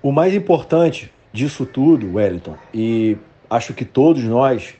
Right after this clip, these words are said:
passando por esse momento, esperamos, é que tudo seja resolvido com muita união, com muita parcimônia e bom senso. Se tudo for resolvido dessa forma,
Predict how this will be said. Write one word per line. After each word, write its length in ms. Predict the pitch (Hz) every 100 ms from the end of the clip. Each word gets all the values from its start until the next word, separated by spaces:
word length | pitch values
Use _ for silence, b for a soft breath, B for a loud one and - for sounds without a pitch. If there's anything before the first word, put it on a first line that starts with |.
| _ -
passando 320 | 110 123 123
por 180 | 120 120
esse 200 | 117 120
momento, 360 | 113 120 120
esperamos, 760 | - - 127 123 151 123 - - b b b b b
é 100 | 120
que 140 | 113 127
tudo 400 | - 190 202 185
seja 280 | - 156 143
resolvido 600 | 147 127 110 120 156 143
com 140 | -
muita 300 | 131 147 170
união, 520 | 165 147 120 127 143 135 b b b
com 100 | -
muita 360 | 117 120 - -
parcimônia 580 | 151 - 131 120 139 131
e 40 |
bom 160 | 131 113
senso. 480 | - 95 87 - _ b b b b
Se 180 | - 175
tudo 320 | - 247 240
for 260 | - 190 156
resolvido 540 | 147 143 117 120 101
dessa 400 | 95 147 156 127
forma, 540 | - 120 120 92 82